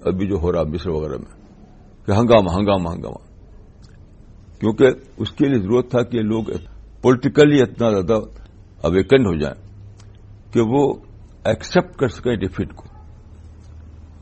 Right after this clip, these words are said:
بادشاہی ماڈل میں ایکسپٹنس ڈیفیٹ کا کوئی کھڑا نہیں تھا۔ جو بادشاہ ہارتا تھا،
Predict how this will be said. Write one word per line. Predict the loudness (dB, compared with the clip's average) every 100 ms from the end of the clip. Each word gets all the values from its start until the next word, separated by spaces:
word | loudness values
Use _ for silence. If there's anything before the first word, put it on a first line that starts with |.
| -20 -20 -20 -16 2
بادشاہی | 6 6 4 4 4
ماڈل | 4 2 2 0
میں | 0 -4 -8 -20 -20 -20 -20 -20 0
ایکسپٹنس | 0 0 0 -2 2 0 2
ڈیفیٹ | -2 -2 0 2 4
کا | 2
کوئی | 0 -4
کھڑا | 0 2 2
نہیں | 0
تھا۔ | -6 -14 -20 -20 -20 -20 -20 -20 -20 -20 -18 -6
جو | 2
بادشاہ | 4 4 4
ہارتا | 4 4 4
تھا، | 2